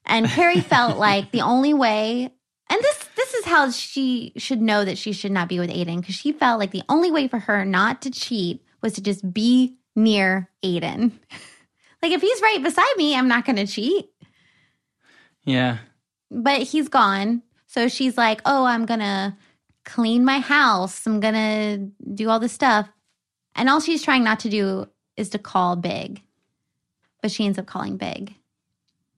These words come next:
Speaker 1: And I hate this phone conversation 'cause he's so, like, ugh. Like, "Are you wearing glasses?"
Speaker 2: Yeah.
Speaker 1: When, when the hell has Carrie ever worn glasses?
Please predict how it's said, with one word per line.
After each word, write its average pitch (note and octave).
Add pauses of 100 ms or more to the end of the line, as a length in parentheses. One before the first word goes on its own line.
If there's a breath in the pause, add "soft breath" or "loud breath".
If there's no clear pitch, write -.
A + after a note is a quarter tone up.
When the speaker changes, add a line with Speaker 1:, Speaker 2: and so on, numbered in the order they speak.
(260)
Speaker 1:
And A#3+
I D#4+
hate B3
this G3+
phone F#3
conversation F#3
'cause G#3+
he's A#3+
so, G#3
like, F3 (520)
ugh. G3+ (920)
Like, G3+
"Are G#3+
you G3
wearing A3+
glasses?" G#3 (380)
Speaker 2:
Yeah. G2+ (500)
Speaker 1:
When, C#4+ (220)
when D#4
the A4+
hell E4
has B3+
Carrie B3
ever A3
worn F#3+
glasses? F3+